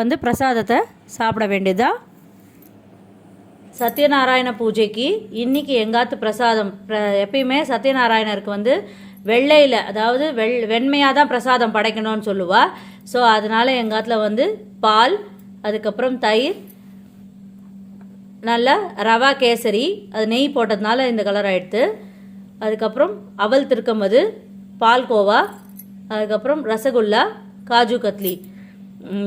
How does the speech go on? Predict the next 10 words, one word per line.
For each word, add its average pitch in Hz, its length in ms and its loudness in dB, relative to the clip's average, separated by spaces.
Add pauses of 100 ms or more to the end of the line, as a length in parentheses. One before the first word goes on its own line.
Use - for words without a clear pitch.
இவ்வளோலாம் 269 520 4
செய்யணும்ன்ட்டு 294 460 4
அவசியம் 269 280 2
இல்ல. 285 160 4
But 277 200 0
நான் 247 260 6
வந்து 269 220 2 (240)
ரொம்ப 240 200 2 (120)
வருஷம் 277 340 0
கழிச்சு 254 260 0